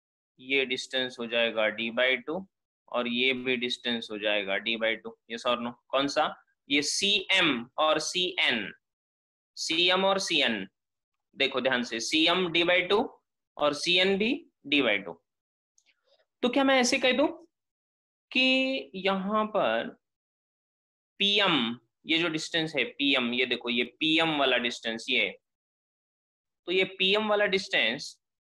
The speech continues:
Y minus D by two,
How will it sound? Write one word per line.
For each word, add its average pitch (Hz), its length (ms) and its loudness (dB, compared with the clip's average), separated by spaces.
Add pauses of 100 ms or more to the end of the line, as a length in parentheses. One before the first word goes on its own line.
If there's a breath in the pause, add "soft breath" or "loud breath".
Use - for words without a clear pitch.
Y 135 680 2 (840)
minus 151 640 0
D 165 120 0
by 175 200 2
two, 180 280 -6